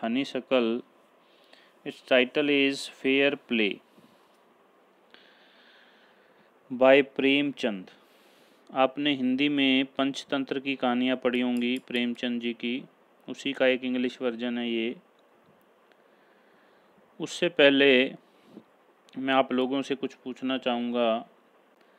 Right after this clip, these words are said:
Has your friend or best friend ever done something you thought was wrong? मान लो आपका कोई best friend है और उसने कभी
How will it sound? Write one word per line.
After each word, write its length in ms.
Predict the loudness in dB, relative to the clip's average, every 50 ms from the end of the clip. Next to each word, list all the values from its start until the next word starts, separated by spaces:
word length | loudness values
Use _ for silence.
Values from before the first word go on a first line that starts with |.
| _ _ _ _ _ _ _ _ _ _ _ _ -4 0
Has 240 | 0 0 0 0
your 160 | -2 -2 -2 -2 -6
friend 420 | -6 -4 -2 -2 -2 -4 -6 -10 -14 _ _ _ _ _ _ _ _ _ _ _ _ _ _
or 160 | -8 -6 -4 -4 -2 0
best 260 | 0 0 0 0 -6 -8 -4
friend 340 | -2 0 0 0 -2 -4 -6 -4 0 0 0
ever 200 | 2 2 2 0 2 0
done 180 | -2 -2 -2 -6 -6
something 500 | -6 -4 -4 -4 -6 -8 -10 -8 -6 -6
you 160 | -6 -6 -8 -8 -8
thought 260 | -4 -4 -4 -4 -2 -4
was 180 | -4 -4 -4 -4 -4
wrong? 180 | -4 -4 -6 -8 -14 _ _ _ _ _ _ _ _ _ _ _ _ _ _ _ _ _ _ _ _ _ _ _ -6
मान 180 | -4 -2 0 2
लो 60 | 4
आपका 280 | 4 4 2 2 -2 -2
कोई 260 | 0 0 0 0 2
best 320 | 2 4 4 4 2 0
friend 340 | -8 -6 -2 -2 0 0 2
है 420 | 4 4 6 6 6 4 2 -2 -6 _ _ _ _ _ _ _ _ _ _ _ _ _ _ _ _ _ _ _ _ -8 -4
और 160 | -4 -2 -2
उसने 360 | -4 -6 -6 -6 -4 -2 0
कभी 340 | 0 0 0 2 0 0